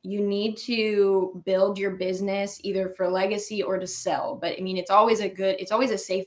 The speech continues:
bet to build your business with the idea of selling it, because you're gonna be documenting things you need to document, and you're gonna be planning properly, and you're gonna be,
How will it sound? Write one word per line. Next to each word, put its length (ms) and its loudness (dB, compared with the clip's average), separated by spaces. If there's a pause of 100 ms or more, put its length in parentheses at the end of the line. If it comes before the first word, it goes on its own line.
(120)
bet 240 -2
to 100 -12
build 260 2
your 120 -4
business 480 -6
with 160 -2
the 120 0
idea 380 -2
of 100 -12
selling 440 -6
it, 80 -12 (100)
because 340 -10 (400)
you're 140 6
gonna 180 10
be 140 4
documenting 640 6
things 220 4
you 60 4
need 200 6
to 60 2
document, 520 6
and 140 0
you're 140 2
gonna 120 4
be 120 4
planning 580 4
properly, 540 2
and 100 -2
you're 140 0
gonna 180 2
be, 380 4